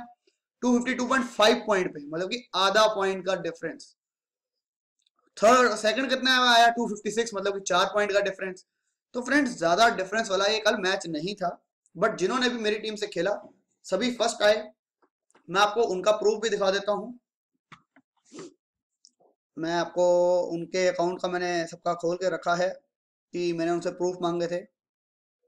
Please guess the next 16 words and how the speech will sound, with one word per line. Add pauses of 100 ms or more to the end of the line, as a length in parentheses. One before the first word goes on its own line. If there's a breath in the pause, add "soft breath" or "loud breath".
(880)
ये
देखिए (2000)
इन्होंने
खेला, (1040)
ये
इनके
टीम
थी,
सेम
टीम। (800)
देखिए
दस
हजार (160)
वाली
लीग
खेली,